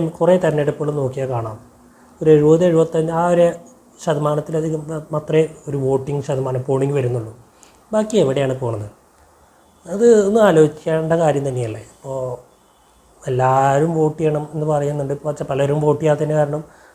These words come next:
അവർക്ക് രാഷ്ട്രീയത്തിൽ വിശ്വാസമില്ല, അല്ലെങ്കിൽ ഒരു രാഷ്ട്രീയ പാർട്ടിയിലും വിശ്വാസമില്ല എന്ന് പറയുന്ന ആൾക്കാരൊക്കെ ഉണ്ട്. അത് ഓരോരുത്തരുടെ അവരുടേതായിട്ടുള്ള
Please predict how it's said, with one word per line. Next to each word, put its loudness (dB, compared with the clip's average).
അവർക്ക് -2
രാഷ്ട്രീയത്തിൽ -2
വിശ്വാസമില്ല, -6
അല്ലെങ്കിൽ -6
ഒരു -4
രാഷ്ട്രീയ -2
പാർട്ടിയിലും -6
വിശ്വാസമില്ല -6
എന്ന് -4
പറയുന്ന 2
ആൾക്കാരൊക്കെ -2
ഉണ്ട്. -8
അത് -6
ഓരോരുത്തരുടെ 2
അവരുടേതായിട്ടുള്ള 2